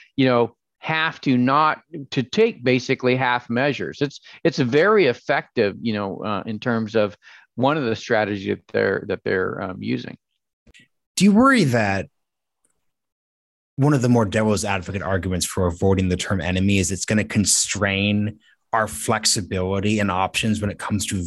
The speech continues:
Speaker 2: very, very complicated scenarios? So what, what do you respond to that concern with?
Speaker 1: Well, I think we're already constrained. And I think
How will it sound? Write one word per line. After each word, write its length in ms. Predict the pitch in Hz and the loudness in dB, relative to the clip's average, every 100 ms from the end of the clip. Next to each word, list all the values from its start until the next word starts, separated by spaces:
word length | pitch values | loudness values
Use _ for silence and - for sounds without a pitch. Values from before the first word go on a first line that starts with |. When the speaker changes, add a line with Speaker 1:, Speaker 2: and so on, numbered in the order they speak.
| 82 | 0
Speaker 2:
very, 300 | 107 107 101 | 2 4 2
very 280 | 98 101 90 | 2 2 0
complicated 580 | 95 90 - 95 90 | -6 -6 -4 -4 -4
scenarios? 600 | - 92 92 101 107 113 - - - | -4 -2 0 2 2 0 -2 -8 -2
So 180 | 156 147 | 0 2
what, 560 | 123 131 - 127 151 | 0 0 0 0 0
what 80 | 151 | 2
do 80 | 175 | 4
you 80 | 170 | 4
respond 380 | 135 - 113 104 | 2 0 0 0
to 60 | |
that 200 | 95 92 | -2 -4
concern 480 | - 95 - 85 71 | -6 -6 -6 -6 -8
with? 340 | 67 - - - _ _ _ _ - - - - - - | -10 -12 -14 -20 _ _ _ _ -20 -20 -18 -18 -18 -4
Speaker 1:
Well, 160 | 202 | 0
I 60 | 202 | 2
think 200 | 277 240 | 2 2
we're 160 | 208 127 | 4 4
already 300 | 127 135 156 | 4 4 2
constrained. 640 | 113 95 - 120 - - _ _ - - | -2 -6 -8 -10 -10 -18 _ _ -16 -4
And 280 | 127 127 123 | 0 0 0
I 140 | 131 | -2
think 280 | 123 160 | 0 -2